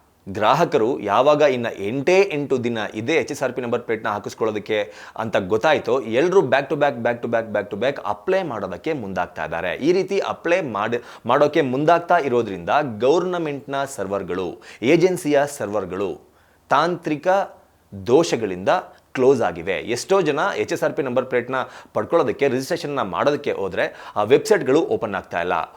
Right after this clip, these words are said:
ವೆಬ್ಸೈಟ್‌ಗಳು ಓಪನ್ ಆಗಿದ್ರೂ ಕೂಡ ಕೆಲವೊಂದು ಸಲಿ ಎಲ್ಲ ಡೀಟೇಲ್ನ ಫಿಲ್ ಮಾಡಿದ್ರೂ ಸಹ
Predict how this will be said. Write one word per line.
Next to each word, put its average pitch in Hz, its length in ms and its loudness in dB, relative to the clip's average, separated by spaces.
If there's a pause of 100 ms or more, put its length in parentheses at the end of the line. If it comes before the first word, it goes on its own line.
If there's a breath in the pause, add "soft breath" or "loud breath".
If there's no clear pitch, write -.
ವೆಬ್ಸೈಟ್‌ಗಳು 185 500 4
ಓಪನ್ 143 400 4
ಆಗಿದ್ರೂ 175 440 4
ಕೂಡ 127 180 0
ಕೆಲವೊಂದು 139 560 0
ಸಲಿ 165 360 0 (160 loud breath)
ಎಲ್ಲ 151 360 6
ಡೀಟೇಲ್ನ 170 640 4
ಫಿಲ್ 180 360 0
ಮಾಡಿದ್ರೂ 202 440 2
ಸಹ 143 600 0